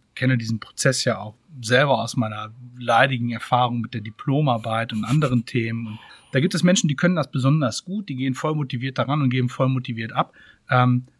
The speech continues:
und es gibt welche, die können das nicht. Woher sollen sie es auch können? Die haben zum ersten Mal die Chance, diese Studierenden, ihre eigene Stimme zu finden, müssen sich zum ersten Mal damit auseinandersetzen, wie kann ich eigentlich sicher-, Wissen absichern über Quellen und anderes, wie kann ich Quellen miteinander vergleichen und so.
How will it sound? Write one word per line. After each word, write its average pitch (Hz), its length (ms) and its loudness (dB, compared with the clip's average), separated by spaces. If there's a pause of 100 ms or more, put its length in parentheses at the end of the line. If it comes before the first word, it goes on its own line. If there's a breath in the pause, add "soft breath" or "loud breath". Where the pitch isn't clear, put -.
und 143 80 0
es 135 100 0
gibt 135 160 0
welche, 135 380 -2 (180)
die 127 120 -12
können 139 240 4
das 127 220 2
nicht. - 280 -4 (180)
Woher 127 280 4
sollen 127 220 4
sie 127 60 -2
es 127 80 -8
auch 107 200 -8
können? 101 240 -2
Die 101 80 -6
haben 120 180 -6
zum 123 140 -4
ersten 139 240 -4
Mal 117 100 2
die 110 80 -6
Chance, 151 380 0
diese 117 160 -6
Studierenden, 117 600 -2 (300 loud breath)
ihre 110 180 -2
eigene 104 260 -6
Stimme 160 340 2
zu 143 120 0
finden, 123 840 4
müssen 104 160 -10
sich 104 120 -12
zum - 140 -6
ersten - 300 -6
Mal 104 120 -6
damit 107 180 -12
auseinandersetzen, 120 1080 2
wie 117 60 -14
kann 120 220 -2
ich - 180 -4
eigentlich 104 340 -6
sicher-, 110 420 -8
Wissen 117 380 -2
absichern 123 600 0
über 113 160 -6
Quellen 131 480 4
und 120 100 -4
anderes, 123 440 -2
wie 131 40 -12
kann 120 160 -8
ich - 100 -14
Quellen 117 280 -2
miteinander 113 420 -6
vergleichen 113 560 -4
und 113 100 -6
so. 120 180 -12